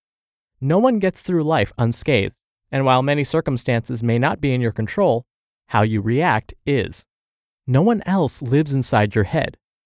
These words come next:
Show yourself forgiveness, grace, and compassion, and remember to look forward, not backward.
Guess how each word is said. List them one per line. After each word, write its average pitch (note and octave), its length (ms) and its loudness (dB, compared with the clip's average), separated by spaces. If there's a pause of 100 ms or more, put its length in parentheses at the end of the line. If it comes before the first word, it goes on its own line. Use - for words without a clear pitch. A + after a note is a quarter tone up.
(240)
Show F3+ 240 2
yourself G#3 400 -2
forgiveness, E3 640 0 (160)
grace, C3 500 0
and D3 240 -2
compassion, D#3+ 640 -2
and A#2+ 140 -2
remember C3+ 420 0 (280)
to C3 80 -2
look A#2 260 -2
forward, - 540 0 (200)
not A2+ 220 0
backward. G2+ 480 -4